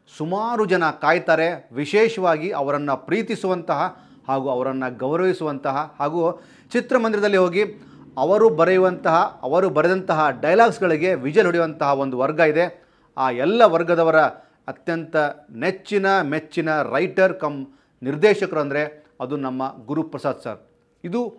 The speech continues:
ಒಬ್ಬ ದಿಗ್ಗಜ. ಇನ್ನೊಬ್ಬ ದಿಗ್ಗಜರ ಬಗ್ಗೆ ಹೇಳೋದಾದ್ರೆ, ಇವರು ಮಾತಾಡಿದರೆ ನಗು ಬರುತ್ತೆ, ಇವ್ರು ಡೈಲಾಗ್ ಕೇಳಿದ್ರೆ ಖುಷಿ ಆಗುತ್ತೆ, ಇವರನ್ನ ಸ್ಕ್ರೀನ್ ಮೇಲೆ ನೋಡಿದಾಗ ನಮ್ಮೆಲ್ಲರ ಟೆನ್ಷನ್ನು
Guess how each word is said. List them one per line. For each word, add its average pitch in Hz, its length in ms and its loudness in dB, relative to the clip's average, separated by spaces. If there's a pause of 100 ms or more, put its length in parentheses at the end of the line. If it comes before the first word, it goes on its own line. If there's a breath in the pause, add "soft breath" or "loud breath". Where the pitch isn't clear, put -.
(260)
ಒಬ್ಬ 190 220 0
ದಿಗ್ಗಜ. 151 380 0 (800 soft breath)
ಇನ್ನೊಬ್ಬ 247 280 4
ದಿಗ್ಗಜರ 208 300 4
ಬಗ್ಗೆ 190 140 2
ಹೇಳೋದಾದ್ರೆ, 175 720 0 (300 soft breath)
ಇವರು 233 720 0
ಮಾತಾಡಿದರೆ 220 680 4
ನಗು 190 220 2
ಬರುತ್ತೆ, 160 720 0
ಇವ್ರು 165 160 2
ಡೈಲಾಗ್ 190 420 4
ಕೇಳಿದ್ರೆ 170 480 2
ಖುಷಿ 196 300 -2
ಆಗುತ್ತೆ, 170 640 4
ಇವರನ್ನ 214 360 2
ಸ್ಕ್ರೀನ್ 233 380 -4
ಮೇಲೆ 220 160 0
ನೋಡಿದಾಗ 185 400 2 (640 soft breath)
ನಮ್ಮೆಲ್ಲರ 151 540 2
ಟೆನ್ಷನ್ನು 156 760 -4